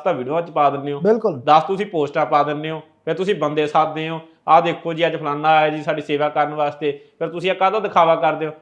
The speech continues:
Speaker 1: ਆਹ ਲੋੜਵੰਦ ਆ ਜੀ, ਮਦਦ ਕਰੋ ਜੀ। ਕਿਉਂ ਲੋਕਾਂ ਕੋਲੋਂ ਮੰਗਦੇ ਹੋ ਫਿਰ ਤੁਸੀਂ? Mostly ਐਨ ਜੀ ਓ ਦੇ ਹਾਲ ਨੇ, ਮੈਂ ਕਿਸੇ ਇੱਕ ਨੂੰ ਨਹੀਂ
Speaker 2: ਮੈਂ,
Speaker 1: ਕਹਿ ਰਿਹਾ ਹੈਗਾ।
Speaker 2: ਮੈਂ ਕਿਤੇ ਨਾ,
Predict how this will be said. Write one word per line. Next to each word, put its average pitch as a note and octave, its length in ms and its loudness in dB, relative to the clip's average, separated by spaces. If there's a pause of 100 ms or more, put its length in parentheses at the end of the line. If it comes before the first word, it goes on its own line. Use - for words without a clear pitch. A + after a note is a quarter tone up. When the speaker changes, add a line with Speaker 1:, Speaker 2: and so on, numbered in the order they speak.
Speaker 1:
ਆਹ E3+ 60 0
ਲੋੜਵੰਦ E3 540 0
ਆ E3 60 4
ਜੀ, F3+ 100 -2
ਮਦਦ D#3 300 -2
ਕਰੋ D#3 260 -2
ਜੀ। D3+ 120 -6
ਕਿਉਂ F3+ 300 -2
ਲੋਕਾਂ F#3 480 0
ਕੋਲੋਂ F3+ 280 -6
ਮੰਗਦੇ D#3+ 340 -4
ਹੋ E3 80 0
ਫਿਰ D#3+ 120 -2
ਤੁਸੀਂ? D#3 260 -10 (340)
Mostly F#3 460 2 (100)
ਐਨ D#3+ 160 -4
ਜੀ D#3 120 -6
ਓ D#3 100 -2
ਦੇ D#3 140 -4
ਹਾਲ C#3 220 4
ਨੇ, F3+ 80 -6
ਮੈਂ G3+ 120 -4
ਕਿਸੇ E3+ 220 -4
ਇੱਕ - 140 -2
ਨੂੰ G3 80 4
ਨਹੀਂ A3+ 100 12
Speaker 2:
ਮੈਂ, A#3+ 100 12
Speaker 1:
ਕਹਿ F#3 120 6
ਰਿਹਾ F3+ 120 4
ਹੈਗਾ। G3+ 160 2
Speaker 2:
ਮੈਂ A3+ 180 10
ਕਿਤੇ A#3 280 6
ਨਾ, D4 200 2